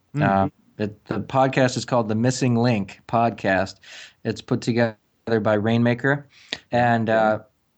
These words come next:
Speaker 2: they reached out to me, and they were just, they were super surprised that a mu-, any musician would be on LinkedIn at all. And so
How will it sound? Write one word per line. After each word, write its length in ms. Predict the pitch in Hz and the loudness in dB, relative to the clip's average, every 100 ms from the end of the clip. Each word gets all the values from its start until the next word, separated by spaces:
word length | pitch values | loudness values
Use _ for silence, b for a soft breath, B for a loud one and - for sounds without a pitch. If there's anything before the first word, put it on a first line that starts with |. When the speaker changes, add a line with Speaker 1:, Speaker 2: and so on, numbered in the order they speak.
| - | -6
Speaker 2:
they 240 | 123 131 | 0 2
reached 340 | 131 143 143 143 | 2 0 0 0
out 200 | 147 151 | 0 0
to 120 | 139 | 0
me, 440 | 131 120 117 117 - | 4 4 2 -2 -6
and 400 | 117 113 110 117 - _ - | -2 0 -2 -4 -10 _ -6
they 120 | 120 | -2
were 160 | 117 123 | 0 0
just, 300 | 127 127 - _ _ _ | 0 0 -4 _ _ _
they 100 | - 117 | -2 0
were 120 | 117 | 0
super 340 | - 160 156 | 0 0 2
surprised 560 | 143 110 139 135 135 123 | 0 -2 0 2 2 2
that 120 | 117 | 0
a 60 | 110 | 0
mu-, 160 | 107 113 | -2 -2
any 240 | 123 123 131 | 0 2 4
musician 540 | 123 113 120 - 110 | 2 2 2 2 0
would 120 | 104 98 | 0 2
be 140 | 107 | 2
on 200 | 104 101 | 2 2
LinkedIn 460 | 104 107 104 107 98 92 | 2 0 2 2 2 2
at 80 | 98 | 2
all. 420 | 98 92 - - B B B B | 2 0 -4 -16 B B B B
And 220 | 120 113 - | -2 -2 0
so 160 | 131 | -2